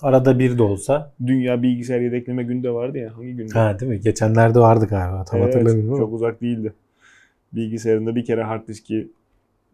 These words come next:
Speaker 2: amiyane tabirle patlayan insan kıymetini biliyor. Diyelim sonrasında tekrar kan damarımızdan içeri sokalım, e, objektifimizi. crispr tekniği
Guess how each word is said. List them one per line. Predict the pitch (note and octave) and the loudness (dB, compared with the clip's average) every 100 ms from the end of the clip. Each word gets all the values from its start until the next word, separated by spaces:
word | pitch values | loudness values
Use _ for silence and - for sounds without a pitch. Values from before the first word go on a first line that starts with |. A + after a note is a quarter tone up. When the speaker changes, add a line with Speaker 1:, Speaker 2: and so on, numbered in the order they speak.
| F#3+ | -10
Speaker 2:
amiyane | A#2 A2 G#2+ G#2 | -8 -6 -6 -8
tabirle | G#2 G#2+ G#2+ A2 | -6 -4 -4 -4
patlayan | - A2+ A#2 A2+ | -4 -4 -2 -4
insan | G#2 G#2 C#3 | -4 -8 -10
kıymetini | B2+ G#2 G2 C#3 B2+ | -8 -8 -8 -4 -2
biliyor. | A2 G2 - _ _ _ _ _ _ _ _ - - _ _ _ - B2+ | -2 -4 -6 _ _ _ _ _ _ _ _ -20 -20 _ _ _ -10 -4
Diyelim | G#3+ G3+ G3+ G#3 G#3 - _ | 2 4 2 -2 -10 -20 _
sonrasında | - E3 D3+ B2 A#2+ A#2+ C#3 D3 | -8 -6 -2 -4 -4 -4 -2 -4
tekrar | B2+ B2+ C3 C3 | -6 -4 -6 -4
kan | B2 B2 | -8 -4
damarımızdan | A#2+ A2 A2 A2 C3 | -4 -4 -4 -6 -6
içeri | A#2+ A#2+ A#2 | -6 -6 -6
sokalım, | B2 A2+ B2+ - _ - | -4 -4 -4 -10 _ -14
e, | A2+ A2+ A2 A2 G#2+ G#2+ G#2+ | -10 -8 -8 -10 -12 -14 -8
objektifimizi. | A2+ A2+ A2 A2+ G#2+ A2 C3+ F3+ _ _ _ _ _ | -8 -6 -8 -10 -12 -8 -8 -10 _ _ _ _ _
crispr | E3 G3+ - F3+ | -6 -6 -4 -2
tekniği | D#3 D3 B2 G#2+ | 0 -2 -6 -10